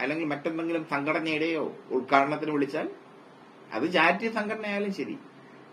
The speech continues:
ഞാൻ പണം വാങ്ങിക്കും. എന്റെ സഹപ്രവർത്തകർ വാങ്ങുന്ന അതേ പണം തന്നെ ഞാൻ വാങ്ങും. മാത്രമല്ല, സിനിമയിൽ ഞാൻ തുടർന്നും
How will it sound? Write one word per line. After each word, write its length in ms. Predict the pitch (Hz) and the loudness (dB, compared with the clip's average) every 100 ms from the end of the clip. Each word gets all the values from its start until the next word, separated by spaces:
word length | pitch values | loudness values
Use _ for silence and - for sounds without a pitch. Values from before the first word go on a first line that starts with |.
| - | -6
ഞാൻ 240 | 120 185 | 0 2
പണം 220 | 196 160 151 | 2 0 -2
വാങ്ങിക്കും. 320 | 95 - - - - - - - - | -4 -10 -18 -20 -20 -20 -20 -14 2
എന്റെ 260 | 123 190 196 | 4 6 6
സഹപ്രവർത്തകർ 800 | 175 190 202 202 196 202 185 - | 4 4 4 4 4 2 0 0
വാങ്ങുന്ന 400 | 143 160 175 185 | 2 2 2 0
അതേ 280 | 202 170 202 | 2 4 4
പണം 320 | 202 180 180 | 2 -2 -2
തന്നെ 240 | 160 160 - - - | -2 -4 -6 -10 -8
ഞാൻ 240 | 131 143 131 | 0 2 2
വാങ്ങും. 300 | 101 - - - - - - - - - - - - - - | -2 -4 -12 -18 -20 -20 -20 -20 -20 -20 -20 -20 -20 -10 2
മാത്രമല്ല, 580 | 135 190 208 240 208 170 | 4 6 4 2 -2 0
സിനിമയിൽ 520 | 170 190 214 202 156 | 0 2 2 0 0
ഞാൻ 260 | 165 170 165 | 0 0 2
തുടർന്നും 440 | 156 156 156 139 | 4 4 4 -2